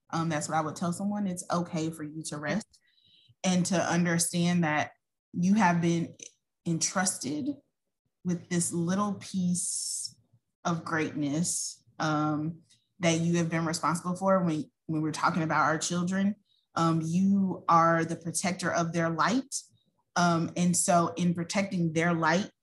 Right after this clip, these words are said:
much to what Denaja said, you have to protect your peace and your light, um, so that you can be the best for them and for you. Um, don't give the world your best and give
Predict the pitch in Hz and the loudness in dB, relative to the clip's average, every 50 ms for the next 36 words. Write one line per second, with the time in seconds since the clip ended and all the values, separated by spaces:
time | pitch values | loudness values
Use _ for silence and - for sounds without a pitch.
0 | _ - 170 175 165 - - - 190 175 180 170 - 175 170 165 165 160 160 160 | _ -4 -2 0 0 0 0 -2 0 2 2 2 2 2 0 0 0 0 0 -2
1 | 165 160 - 180 165 160 170 185 180 170 160 - - 170 - 170 165 - 165 160 | -4 -4 0 0 0 2 2 2 2 2 2 0 -2 -6 -6 -6 -6 -4 -4 -4
2 | 170 - 180 180 196 - - 226 226 247 247 - - - 202 - 156 160 165 175 | -4 -4 -4 -6 -4 -4 -2 0 0 0 -2 -4 -6 -4 -4 -2 -2 0 2 2
3 | 202 220 220 220 226 233 233 233 - _ _ _ _ _ _ _ _ _ - - | 2 4 4 2 2 2 0 -2 -8 _ _ _ _ _ _ _ _ _ 0 2
4 | 175 175 170 170 170 170 - - 180 175 175 170 165 160 - 165 160 170 170 180 | 4 4 4 4 2 2 2 2 2 2 2 2 0 0 -2 -4 -4 -2 -2 0
5 | 180 175 170 - 185 170 165 165 156 165 165 170 170 165 160 156 160 165 _ _ | 0 -2 0 0 0 0 0 -2 -2 -2 -2 -2 -2 -2 -4 -6 -8 -12 _ _
6 | - 165 156 156 160 165 160 165 - - - - - - 165 160 156 156 160 170 | -4 -4 -2 0 0 0 0 0 -2 -6 -6 -8 -4 -2 -2 -2 -2 -2 0 -2
7 | 151 107 - 165 175 - _ _ _ - 185 170 165 165 - - 156 139 156 156 | 0 0 -2 -6 -8 -10 _ _ _ -2 0 0 0 0 -2 -6 -6 -6 -4 -4
8 | 165 151 - - 170 - _ _ _ _ _ _ _ _ _ - 175 175 170 165 | -4 -4 -4 -6 -8 -12 _ _ _ _ _ _ _ _ _ 2 4 6 6 6
9 | 160 156 156 160 170 170 - _ _ - 175 175 196 190 185 180 180 165 165 190 | 4 2 0 0 -2 -4 -8 _ _ -4 2 4 6 6 6 4 0 -2 0 2
10 | 196 196 190 185 175 175 - - _ - 170 170 170 165 170 180 170 170 160 170 | 2 2 2 2 0 -2 -4 -8 _ -4 -2 0 0 2 2 2 2 4 2 2
11 | 175 175 160 160 156 160 160 160 165 - - 151 165 160 160 165 165 160 160 156 | 0 0 -2 0 0 2 2 2 2 0 -2 -2 -2 0 0 0 0 0 -2 -2
12 | 156 170 | -4 -6